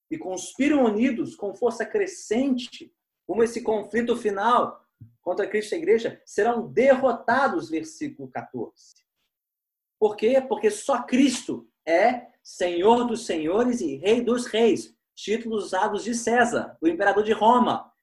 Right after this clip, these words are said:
E Apocalipse está dizendo: não, não, não, só Jesus é Senhor dos senhores e Rei dos reis. Somente Ele é imbatível, indestrutível e invencível. E todos que se levantam contra Jesus serão destruídos.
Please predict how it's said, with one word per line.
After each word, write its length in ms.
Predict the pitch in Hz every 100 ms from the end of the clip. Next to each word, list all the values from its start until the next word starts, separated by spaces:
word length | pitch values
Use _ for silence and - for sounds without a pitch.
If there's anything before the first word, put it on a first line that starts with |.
| -
E 40 |
Apocalipse 340 | 175 202 202 214
está 100 | 214
dizendo: 260 | 208 214
não, 260 | 220 233 269
não, 80 | 269
não, 300 | 254 233 - -
só 400 | - 226 294 302
Jesus 480 | 233 202 208 202
é 80 | 185
Senhor 440 | 175 190 175 175 170
dos 200 | 160 -
senhores 580 | 170 165 165 156 151
e 60 | 147
Rei 180 | 147 151
dos 220 | 139 127
reis. 300 | 135 120 - _
Somente 640 | - 208 226 247 247 233 -
Ele 420 | 226 285 226 165
é 120 | 165 190
imbatível, 960 | 180 165 - - 240 233 147 117 - -
indestrutível 1000 | 214 208 202 - 175 - 208 208 208 208 _ -
e 140 | 190
invencível. 880 | 180 165 175 170 214 254 170 117 - _ _
E 60 | -
todos 400 | - 233 240 233
que 80 | 233
se 100 | 226
levantam 400 | 233 220 233 220
contra 220 | 214 196
Jesus 500 | 185 170 233 247 - _
serão 540 | - 208 208 208 208
destruídos. 800 | 170 156 - 208 233 254 - _